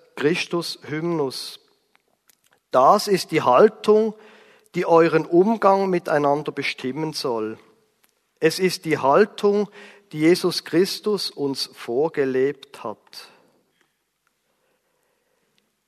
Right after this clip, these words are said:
Unsere innere Haltung, etwas Schwierigem gegenüber zu verändern, das ist wahnsinnig schwierig. Einmal für mich.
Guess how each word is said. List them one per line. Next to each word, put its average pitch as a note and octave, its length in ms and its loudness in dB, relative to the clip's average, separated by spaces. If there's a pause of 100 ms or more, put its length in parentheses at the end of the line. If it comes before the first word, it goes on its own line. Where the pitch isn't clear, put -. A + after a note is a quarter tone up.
(480)
Unsere E3+ 340 2
innere G3 520 2
Haltung, F#3 540 2 (100)
etwas D#3+ 320 -2
Schwierigem F#3 580 2
gegenüber E3 560 -4
zu - 100 -14
verändern, D3 760 -4 (840)
das A2+ 160 -16
ist - 180 -12 (320)
wahnsinnig G2 760 -10
schwierig. - 560 -18 (140)
Einmal A2 360 -8 (320)
für G#2+ 160 -14
mich. A2+ 280 -8